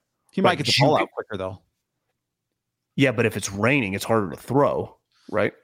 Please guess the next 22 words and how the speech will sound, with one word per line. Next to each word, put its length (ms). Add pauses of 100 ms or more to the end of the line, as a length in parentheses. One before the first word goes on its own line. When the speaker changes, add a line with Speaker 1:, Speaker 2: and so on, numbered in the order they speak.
(560)
Speaker 2:
And, 260
you 120
know, 80
back 240
to 80
the 80
Purdy 260
thing, 340
I 60
mean, 260 (120)
a 140
rain 720
in 400
Levi 400
Stadium's 540
a 40
little 220
bit 200
different 360
than, 200 (880)
you 100
know, 140